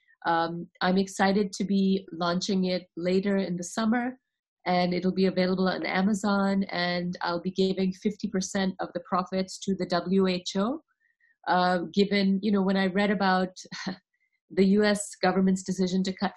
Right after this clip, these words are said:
funding to the W H O, and given that so many people have been so, uh, forthcoming with their energy to, to, to, to deal with, uh, the covid nineteen effect and talk about these issues and be more activists, I thought I also have to do my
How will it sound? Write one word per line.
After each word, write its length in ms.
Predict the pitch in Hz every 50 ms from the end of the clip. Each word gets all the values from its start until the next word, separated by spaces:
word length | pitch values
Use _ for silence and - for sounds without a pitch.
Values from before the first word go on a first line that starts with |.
| -
funding 220 | - 180 180 185 185
to 100 | 175 -
the 60 | -
W 380 | - 190 175 170 175 175 170 170
H 200 | 165 175 - - 226
O, 240 | 226 226 226 220 208
and 200 | 196 202 165 -
given 300 | 196 190 196 208 196 190
that 180 | 190 180 -
so 220 | - - - 202 196
many 260 | 196 208 208 190 196
people 300 | 190 - 196 - 190 190
have 160 | 190 175 -
been 160 | - 185 175 175
so, 400 | - - - 190 190 185 190 185 - _ _ _ _ _ _ _ _ -
uh, 220 | - 165 165 165 175
forthcoming 960 | - - - 220 233 247 233 - - 226 214 202 214 214 208 202 202 196 190
with 140 | 165 175 170 -
their 380 | - 175 175 170 165 165 165 - -
energy 640 | 185 190 190 196 190 - 180 190 190 185 185 190 -
to, 120 | - - 185
to, 220 | 180 - - - - - -
to, 340 | 185 180 180 180 180 180 180 _ _ _ _ _ _ - - -
to 200 | 196 185 180 156
deal 280 | 175 190 196 202 214 196
with, 140 | 196 190 190 _ _ - -
uh, 60 | 165 160 -
the 60 | 175
covid 300 | 175 - 196 185 180 180
nineteen 360 | 180 175 175 170 170 196 185
effect 360 | 175 180 - - 180 175 175 -
and 140 | 175 175
talk 240 | - - 190 202 196 -
about 220 | 190 190 185 190
these 160 | 185 170 -
issues 400 | 170 170 - - 180 170 170 165
and 160 | 175 170 160
be 160 | - 190 208 214
more 240 | 208 196 185 -
activists, 500 | - - 160 - - - 180 - 175 -
I 80 | - 170
thought 180 | 170 - 180 175
I 140 | 180 185 185
also 240 | 185 190 190 - 208
have 140 | 202 180 -
to 80 | - 185
do 120 | - 185
my 160 | 180 170 165